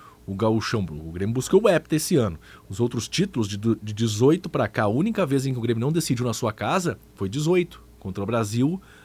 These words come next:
lá em Pelotas. Então isso também pesa. Isso, poxa,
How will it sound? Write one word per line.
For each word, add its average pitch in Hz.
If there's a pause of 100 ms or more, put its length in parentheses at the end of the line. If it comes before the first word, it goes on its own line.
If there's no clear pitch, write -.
(120)
lá 135
em 120
Pelotas. 156 (460)
Então 113
isso 117
também 143 (220)
pesa. 113
Isso, 139
poxa, 147